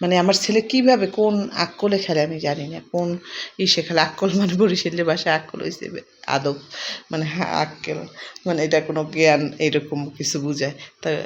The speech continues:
কী, কীভাবে খেলে আমি নিজেও জানি না, আর ছেলের আমি বুঝাইতে পারি না। এই টিভিটাই যদি লাগতো, কী হইতো? মানে, আমার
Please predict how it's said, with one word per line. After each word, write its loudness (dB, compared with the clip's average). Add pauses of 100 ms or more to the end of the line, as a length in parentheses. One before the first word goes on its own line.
(100)
কী, -6 (240)
কীভাবে 4
খেলে 2
আমি -2
নিজেও 0
জানি -2
না, -6
আর -4
ছেলের 0
আমি -4
বুঝাইতে -4
পারি 0
না। 0
এই 0
টিভিটাই 2
যদি 0
লাগতো, 0 (180)
কী -4
হইতো? -4 (600)
মানে, 0
আমার 2